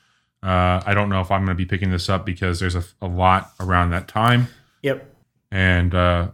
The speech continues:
Speaker 1: I think it's something that maybe down the road, if it's on sale, I might check out. But I, I said the same thing for Modern Warfare, and I haven't done that yet either.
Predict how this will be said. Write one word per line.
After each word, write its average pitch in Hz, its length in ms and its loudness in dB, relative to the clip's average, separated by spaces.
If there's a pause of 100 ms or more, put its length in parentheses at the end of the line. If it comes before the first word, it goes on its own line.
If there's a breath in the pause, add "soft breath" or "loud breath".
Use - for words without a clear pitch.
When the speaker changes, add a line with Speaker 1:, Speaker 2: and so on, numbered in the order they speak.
Speaker 1:
I 98 100 -6
think 92 200 -4
it's 101 200 -4
something 95 280 -2
that 92 100 0
maybe 87 340 0
down 87 240 -2
the 85 80 -2
road, 85 200 -2
if 82 100 -8
it's - 120 -16
on 82 120 -8
sale, 85 240 -6
I 82 60 -4
might 85 200 -4
check 87 200 -6
out. 87 240 -6
But 92 100 0
I, 95 180 2
I 98 100 -4
said 101 120 0
the 90 80 0
same 92 160 -2
thing 90 140 -2
for 92 80 -2
Modern 85 260 0
Warfare, 85 260 -2
and 82 80 0
I 82 80 -2
haven't 82 240 0
done 82 160 -2
that 82 200 -2
yet 82 120 -4
either. 95 280 -4